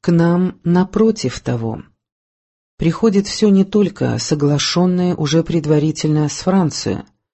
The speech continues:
но часто в такое время и таким образом, когда иных решений и принимать уже некогда.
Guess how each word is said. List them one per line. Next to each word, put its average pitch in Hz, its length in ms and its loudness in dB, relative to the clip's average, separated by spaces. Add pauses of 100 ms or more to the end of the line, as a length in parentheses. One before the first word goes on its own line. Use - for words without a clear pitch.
(320)
но 160 100 2
часто 196 380 0
в - 80 -4
такое 175 380 0
время 170 340 2
и 156 40 -2
таким 156 420 -2
образом, 127 600 -2 (320)
когда 147 260 0
иных 180 340 2
решений 175 560 0
и 175 160 -2
принимать 180 600 2
уже 135 200 -2
некогда. 120 680 -4